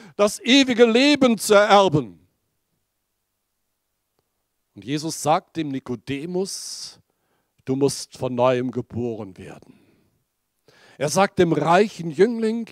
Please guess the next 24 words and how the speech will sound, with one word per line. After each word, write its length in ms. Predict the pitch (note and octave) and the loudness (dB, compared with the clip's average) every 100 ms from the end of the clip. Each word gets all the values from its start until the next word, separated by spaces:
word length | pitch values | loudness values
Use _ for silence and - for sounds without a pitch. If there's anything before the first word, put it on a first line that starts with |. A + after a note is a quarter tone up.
| - G3 - | -18 -18 -4
verkaufe 540 | F3+ - G3+ G#3+ B3+ | -4 2 2 2 2
alles, 400 | G3+ B3 B3+ - | 2 2 -2 -2
was 200 | C4 - | -2 0
du 140 | C4 | 0
hast, 720 | G3 A3+ F#3 - - - - - _ - | 2 2 -2 -12 -14 -16 -16 -18 _ -4
gib's 300 | A3 A3+ - | -2 -2 -4
den 160 | A#3 | -4
Armen 600 | C#4 G#3 A3 G#3+ G#3+ G#3+ - - D#3 | 2 4 4 4 0 -2 -12 -20 -4
und 280 | D#3 E3+ - | 0 0 0
komm 400 | - F#3 F#3 F3 - _ | 4 4 2 -8 -16 _
und 320 | - D#3+ E3 | 2 2 2
folge 640 | - D3+ D3 D3 D3 C#3 C#3+ - | -8 2 4 4 0 -2 -4 -14
mir 480 | A2+ B2 B2 B2 _ _ | -10 -6 -6 -8 _ _
nach. 720 | F#2+ E2+ - - - _ _ _ _ _ _ _ _ _ _ | -20 -20 -20 -20 -20 _ _ _ _ _ _ _ _ _ _
Ich 340 | _ _ - | _ _ -6
möchte 240 | A#3 G#3 | -4 2
heute 180 | A3+ G#3+ | 2 2
Morgen 340 | G3 G3+ G3+ G#3 | 4 4 2 -6
diese 420 | F#3 D#3+ F#3 D#3 _ _ _ | -6 -2 -2 -2 _ _ _
Botschaft 920 | - F#3+ G#3+ - G#3 F#3 - - - - _ _ _ _ _ _ _ _ - | 4 4 4 -2 -6 -8 -16 -20 -20 -20 _ _ _ _ _ _ _ _ -16
in 220 | E3 D3+ | -14 -10
drei 320 | E3+ F3+ G#3 | -4 -2 -2
Punkten 520 | - G#3 F#3 - B2 | 2 0 0 -12 -16
darstellen. 760 | A#2 G#2+ G#2 - G2 F#2 _ | -12 -12 -12 -18 -20 -20 _